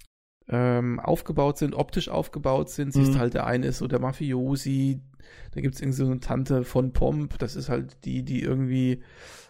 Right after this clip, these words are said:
Speaker 1: immer am rum, äh, meckern und ätzen ist. Und dann gibt's den und den. Also die haben alle so ihre optischen, äh, ähm, Schemas und dann haben die alle ihre Standardsprüche, die sie die ganze Zeit rauslassen und dann nerven sie sich die ganze Zeit. Ja, jedes,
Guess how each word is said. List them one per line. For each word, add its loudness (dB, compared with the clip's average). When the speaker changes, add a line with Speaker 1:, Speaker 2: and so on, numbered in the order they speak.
Speaker 1:
immer 2
am 2
rum, 2
äh, 0
meckern 2
und 0
ätzen -2
ist. -2
Und -2
dann -2
gibt's -4
den 2
und 2
den. 2
Also 2
die 2
haben 2
alle 2
so -4
ihre -2
optischen, -2
äh, -4
ähm, -6
Schemas 0
und -2
dann 0
haben 2
die 0
alle 2
ihre 0
Standardsprüche, 0
die -2
sie -8
die -6
ganze -2
Zeit -2
rauslassen -2
und -6
dann 2
nerven -2
sie -4
sich -6
die -6
ganze -2
Zeit. 2
Ja, 0
jedes, 0